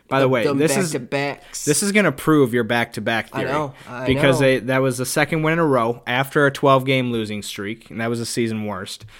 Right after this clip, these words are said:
Speaker 1: And then on, uh, January seventh, they win four three, and that was the first half of another two-game win streak. So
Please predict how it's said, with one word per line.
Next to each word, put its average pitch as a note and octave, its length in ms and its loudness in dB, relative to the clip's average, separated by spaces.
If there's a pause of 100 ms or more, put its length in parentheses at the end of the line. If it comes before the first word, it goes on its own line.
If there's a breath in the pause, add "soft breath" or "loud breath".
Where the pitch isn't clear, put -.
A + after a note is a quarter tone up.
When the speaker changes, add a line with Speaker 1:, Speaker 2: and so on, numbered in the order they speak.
(260 loud breath)
Speaker 1:
And B2+ 160 -2
then C#3 120 4
on, B2 280 4
uh, A#2+ 380 2
January C3+ 500 2
seventh, C#3+ 440 0
they B2+ 100 4
win A#2+ 240 -2
four A#2+ 300 -2
three, C#3 640 2
and B2+ 160 -2
that C#3 100 4
was C3 200 0
the A#2+ 80 -2
first - 480 0
half D#3+ 360 0
of B2 160 -2
another B2 460 2
two-game F#2+ 540 -8
win D2+ 180 -12
streak. - 340 -12
So G#2+ 380 -8